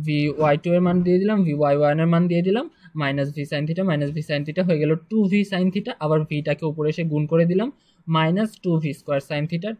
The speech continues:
two, two কাটা দিয়ে দিলাম। তো আমাদের যেই টার্মটা থাকতেছে সেটাকে আমি একটু separately লিখতেছি।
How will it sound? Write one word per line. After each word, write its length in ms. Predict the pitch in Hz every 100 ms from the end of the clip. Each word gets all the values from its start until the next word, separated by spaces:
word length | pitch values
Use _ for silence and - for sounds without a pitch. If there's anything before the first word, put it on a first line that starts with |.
| -
two, 160 | 160 151
two 100 | 151
কাটা 260 | 151 147
দিয়ে 200 | 160 160
দিলাম। 340 | 170 185 233 392 - _ _ _
তো 80 | 160
আমাদের 440 | 156 165 165 165 165 160
যেই 220 | 165 180
টার্মটা 420 | 180 196 214 214 -
থাকতেছে 480 | - 180 147 147 165
সেটাকে 260 | 170 175
আমি 120 | 185
একটু 200 | 185 214
separately 720 | 226 - 208 208 175 131 -
লিখতেছি। 460 | 117 113 _ _ -